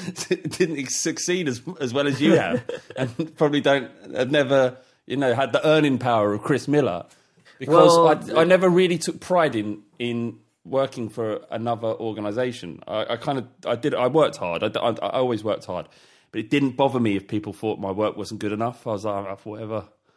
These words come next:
Speaker 1: It's
Speaker 2: Well,
Speaker 1: just bad, I think.
Speaker 2: the thing is, you mentioned earning power, and, and part of the problem with me is I'm not that motivated by money.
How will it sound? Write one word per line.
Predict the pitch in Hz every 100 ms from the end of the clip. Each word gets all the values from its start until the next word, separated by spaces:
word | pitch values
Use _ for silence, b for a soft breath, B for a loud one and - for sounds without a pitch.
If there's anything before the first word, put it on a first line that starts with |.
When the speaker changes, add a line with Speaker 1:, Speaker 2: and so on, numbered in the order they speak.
| _ _ _ -
Speaker 1:
It's |
Speaker 2:
Well, | 170
Speaker 1:
just | 131 113
bad, | 127 110 - -
I | 113
think. | - 98 - - _
Speaker 2:
the | 160
thing | 147 190
is, | 175 156
you |
mentioned | 156 160 - 160
earning | 156 131
power, | 123 107 104
and, | 110 120
and | 131 123
part | 165 170
of |
the | 131
problem | 156 160 135
with | 117
me | 160 135
is | 117 123 -
I'm | 131 139
not | 147 139
that | 156
motivated | 147 139 127 127 -
by | - 117
money. | 135 143 98 95